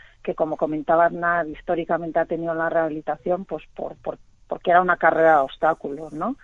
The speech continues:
Pero a la vez, eh, también la rehabilitación es un gran tractor de, de economía y de empleo.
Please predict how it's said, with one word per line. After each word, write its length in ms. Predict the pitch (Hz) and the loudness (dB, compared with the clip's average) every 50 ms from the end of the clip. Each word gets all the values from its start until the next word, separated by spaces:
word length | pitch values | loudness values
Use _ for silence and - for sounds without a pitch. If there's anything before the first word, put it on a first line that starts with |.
| - - - - - - - _ - | -20 -20 -20 -20 -20 -20 -20 _ 2
Pero 200 | - 196 185 175 | 4 6 8 8
a 60 | 175 | 8
la 160 | 170 165 170 175 | 8 6 6 6
vez, 260 | 190 214 220 214 - - - - | 6 4 2 0 -4 -16 -10 -4
eh, 460 | 190 175 165 165 160 160 160 160 160 - | -2 0 0 2 2 0 0 -2 -2 0
también 480 | 165 160 160 160 160 170 185 190 202 | 0 0 0 0 -2 -2 -2 -2 -2
la 160 | - 175 185 | 2 4 4
rehabilitación 520 | 170 165 165 165 156 170 156 - - 165 185 | 4 4 2 2 2 0 -2 -2 -2 -6 -6
es 120 | 185 - | -6 -6
un 300 | 196 185 185 175 165 165 | -6 -4 -4 -4 -4 0
gran 260 | 156 180 185 196 202 | 2 4 4 4 2
tractor 640 | 185 - 160 156 156 - _ - 165 139 131 165 160 | 0 0 0 0 0 0 _ 6 6 6 6 4 2
de, 360 | 160 160 156 156 151 156 160 | 0 0 2 2 0 -2 -4
de 200 | - 151 160 160 | -4 -2 -2 -2
economía 720 | 151 - - 151 143 143 147 175 214 226 190 156 151 151 | -2 -2 -4 -4 -4 -4 -4 -4 -4 -2 -2 -2 -2 -2
y 80 | 151 151 | -2 -2
de 80 | 151 151 | -4 -4
empleo. 560 | 151 151 - 202 226 220 180 151 - - | -4 -2 2 4 6 6 4 4 0 -4